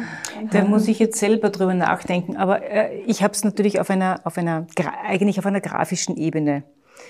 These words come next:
Speaker 2: dass ich versucht hab, und das kann ich jetzt gar nicht so in Wor-, Worte fassen, warum ich das so gemacht hab. Ich hat-, ich hatte einfach immer schon diesen Drang, Dinge zu verbinden.
Speaker 1: Mhm.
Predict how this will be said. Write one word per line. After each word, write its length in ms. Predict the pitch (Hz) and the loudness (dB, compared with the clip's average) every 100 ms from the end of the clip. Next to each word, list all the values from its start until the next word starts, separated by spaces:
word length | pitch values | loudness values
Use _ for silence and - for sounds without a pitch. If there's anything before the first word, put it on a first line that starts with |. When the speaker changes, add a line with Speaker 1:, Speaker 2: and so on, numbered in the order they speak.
| - - - | -20 -18 -6
Speaker 2:
dass 160 | 170 | -4
ich 140 | 170 - | -4 -4
versucht 500 | 180 - 269 294 - | -4 2 2 2 -2
hab, 160 | 208 | -2
und 180 | - 185 | -2 -6
das 240 | - - - | -6 -10 -4
kann 180 | 185 185 | -2 -2
ich 80 | |
jetzt 240 | 190 - - | -2 -4 -6
gar 200 | - 170 | -4 -2
nicht 380 | 196 202 - - | -2 -4 -10 -4
so 180 | 185 | 0
in 160 | 190 175 | 0 0
Wor-, 200 | 165 165 - | 0 -2 -2
Worte 260 | 165 170 | -4 -2
fassen, 340 | 190 180 180 160 | -4 -4 -2 0
warum 460 | 170 156 208 262 | 2 6 10 12
ich 240 | 247 - - | 10 6 -2
das 340 | 165 - - | -4 -4 -6
so 140 | 175 170 | -4 -2
gemacht 440 | 175 156 156 - | 0 0 0 -8
hab. 100 | 151 | -8
Ich 180 | 165 - | -8 -4
hat-, 160 | - - | -6 -4
ich 160 | 190 180 | -8 -6
hatte 360 | 190 - 185 | -6 -4 -2
einfach 300 | 170 180 190 | -2 -2 -4
immer 240 | - 208 220 | -2 0 0
schon 200 | 208 190 | 0 -4
diesen 260 | 185 180 | -2 -2
Drang, 460 | 185 151 185 220 - | -2 -2 2 0 2
Dinge 220 | 208 214 | 2 2
zu 140 | 214 196 | 0 -4
verbinden. 640 | 202 208 214 214 - - _ _ _ _ _ - | 2 6 6 4 -6 -6 _ _ _ _ _ -6
Speaker 1:
Mhm. 180 | 226 | -6